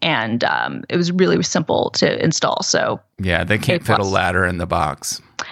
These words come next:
Speaker 1: No, they can't fit a ladder in the box, but, um, it was one of those things that, honestly, I could have had, like, a step stool in the bathtub and I would have been fine. But, uh, I did, like,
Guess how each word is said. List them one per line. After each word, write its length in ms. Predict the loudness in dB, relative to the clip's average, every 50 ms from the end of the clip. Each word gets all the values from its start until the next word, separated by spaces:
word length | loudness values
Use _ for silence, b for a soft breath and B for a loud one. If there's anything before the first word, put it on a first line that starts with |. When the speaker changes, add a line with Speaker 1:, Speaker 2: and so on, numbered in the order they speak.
| B 0
Speaker 1:
No, 80 | 0
they 100 | 0 0
can't 220 | 0 0 0 0 2
fit 80 | 2
a 40 | 4
ladder 220 | 4 4 4 4
in 60 | 2 0
the 60 | 2
box, 360 | 2 4 4 4 2 0 -8
but, 260 | -6 0 2 2 4 4
um, 360 | 4 4 4 4 2 -2 -4 -4
it 340 | -4 -4 -4 -2 0 0 2
was 120 | 2 2 2
one 140 | 2 2
of 60 | 4 4
those 120 | 2 2
things 240 | 0 0 0 0 0
that, 100 | 0 2 4
honestly, 360 | 2 2 2 0 -2 -2 -2 -2
I 100 | -2 0
could 140 | 0 0
have 80 | 0 2
had, 160 | 2 0 0
like, 120 | 0 -2 -4
a 60 | -6
step 240 | -4 -2 -4 -4 -2
stool 520 | -4 -2 0 2 4 4 4 2 0 -2 -2
in 220 | 0 2 4 6
the 120 | 6 6 4
bathtub 540 | 4 2 0 0 0 0 0 2 2 2
and 80 | 0 -2
I 80 | -2 0
would 100 | 0 0
have 80 | 0
been 140 | 0 -2 -2
fine. 400 | 2 2 2 2 2 4 2 2
But, 400 | 4 4 2 0 0 -2 -6 _ -2
uh, 340 | -2 0 0 0 -2 -2 -2
I 140 | -2 -4 -4
did, 300 | -2 -2 0 0 0 0
like, 300 | 0 0 -2 -2 -6 -10